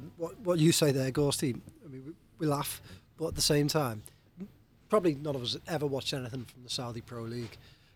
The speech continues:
You may have now watched a few clips to see how certain players that you know are getting on. By the end of the season, some of you may have even watched the full game. I doubt I'm gonna find the time to watch ninety minutes of Saudi Arabian football,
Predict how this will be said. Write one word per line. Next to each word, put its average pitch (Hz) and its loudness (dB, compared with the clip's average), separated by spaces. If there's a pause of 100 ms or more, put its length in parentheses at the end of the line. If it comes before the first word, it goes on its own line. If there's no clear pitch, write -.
(180)
You 156 -14
may 147 2
have 139 2
now 135 0
watched 123 -2
a - -8
few 131 -6
clips - -6
to 131 -8
see 127 -6
how 113 -8 (340)
certain 123 -8
players 123 -8
that 143 -8
you 151 -4
know 135 -6
are 127 -4
getting 139 -4
on. 135 -8
By 151 2
the 147 4
end 139 2
of 135 -6
the 131 -2
season, 127 -2 (540)
some 139 -4
of 117 -8
you 131 -12
may 127 -18
have 123 -18
even 139 -14
watched 135 -10
the - -10
full 135 -4
game. 147 -4 (100)
I 147 -18
doubt 117 -8
I'm 110 -14
gonna 117 -20
find 120 -10
the 113 -6
time 110 -4
to 110 -6
watch - -4
ninety 113 -6
minutes 117 -6
of 123 -2
Saudi 143 2
Arabian 147 0
football, 165 0